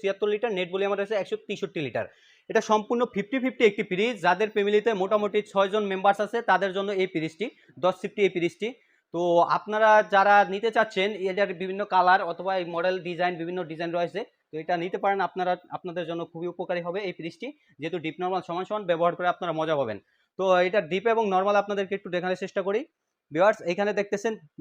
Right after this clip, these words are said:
ডিপে, সরি, নরমালে দুইটা পকেট রয়েছে, তিনটা, তিনটা পকেট রয়েছে এবং নরমালে দুইটা সেলফ রয়েছে এবং নিচে রয়েছে সবজি বক্স। তো উপরে রয়েছে দুইটা সেলফ, আরো দুইটা সেলফ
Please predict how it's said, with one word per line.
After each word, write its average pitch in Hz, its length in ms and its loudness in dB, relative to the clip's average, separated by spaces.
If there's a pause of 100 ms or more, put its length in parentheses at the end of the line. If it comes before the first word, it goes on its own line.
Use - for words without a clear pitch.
(100)
ডিপে, 170 240 0 (440)
সরি, 160 160 2 (100)
নরমালে 170 360 2
দুইটা 185 220 0
পকেট 165 260 -2
রয়েছে, 175 200 2 (180)
তিনটা, 180 320 -4 (840)
তিনটা 202 300 2
পকেট 190 260 -2
রয়েছে 196 220 0 (220)
এবং 175 140 4 (360)
নরমালে 175 380 2
দুইটা 185 180 0 (100)
সেলফ 190 200 2 (120)
রয়েছে 117 260 -2 (1120)
এবং 156 160 0 (100)
নিচে 190 200 0
রয়েছে 190 280 4 (140)
সবজি 175 300 0
বক্স। 113 200 -4 (480)
তো 196 40 -4 (140)
উপরে 254 300 4
রয়েছে 233 240 4 (360)
দুইটা 208 260 2
সেলফ, 208 180 0 (100)
আরো 196 160 2
দুইটা 202 220 -4
সেলফ 190 140 -2